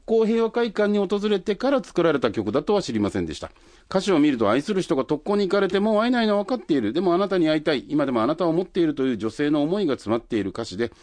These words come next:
改めていい曲だと思いました。私も館長に聞いて初めて知りました。これはもうホームページとかで書いてらっしゃるので、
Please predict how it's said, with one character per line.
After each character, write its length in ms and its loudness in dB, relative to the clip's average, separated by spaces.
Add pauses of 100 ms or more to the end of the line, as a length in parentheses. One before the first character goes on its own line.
(200)
改 300 -2
め 80 0
て 120 -2
い 180 -6
い 40 -8
曲 260 -6
だ 140 -2
と 140 -2
思 260 -4
い 60 -2
ま 120 -4
し 60 -14
た。 80 -10
私 260 -8
も 120 0
館 180 -2
長 160 -4
に 100 -2
聞 140 -10
い 60 -8
て 240 -2 (320)
初 260 -6
め 100 -2
て 360 -2
知 200 -8
り 80 -4
ま 120 0
し 80 -10
た。 240 -12
こ 100 -4
れ 80 2
は 80 2
も 160 2
う 40 -14 (260)
ホ 100 0
ー 40 2
ム 40 -2
ペ 100 0
ー 40 0
ジ 80 -8
と 80 0
か 100 2
で 240 2 (180)
書 80 2
い 60 0
て 60 2
ら 80 2
っ 20 0
し 80 -4
ゃ 60 2
る 80 2
の 100 0
で、 180 0